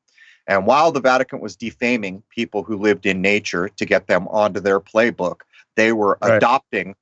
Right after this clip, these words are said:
Speaker 1: all these p-, so-called pagan ideas, which were basically just natural sciences. And so all the way back, if it's hundreds of years or whatever the correct timeline is, we can see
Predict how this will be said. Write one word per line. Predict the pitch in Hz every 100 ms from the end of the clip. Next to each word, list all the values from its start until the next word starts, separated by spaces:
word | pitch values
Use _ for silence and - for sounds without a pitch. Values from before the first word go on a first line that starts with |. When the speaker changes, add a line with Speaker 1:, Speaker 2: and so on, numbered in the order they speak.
| _
Speaker 1:
all | 120 107
these | 110 107 95
p-, | - _ _
so-called | - 147 135 110 98 -
pagan | 107 104 92
ideas, | 87 151 95 82 -
which | 110 -
were | 143
basically | 123 - 104
just | 98 -
natural | 95 95 95 -
sciences. | 113 113 98 - 50 - - _ _ 104
And | 101 95
so | 117 101 85 - _ -
all | 156 175
the | 160
way | 147
back, | 120 131 120 95 _ _ -
if | 139 -
it's | 104 -
hundreds | 113 110 87 101
of | 87
years | 101 101 87
or | 104
whatever | 113 120 107
the | 92
correct | - 123 104 -
timeline | 120 127 110 90 90
is, | 87 -
we | 110
can | - 101
see | - - 156 113 98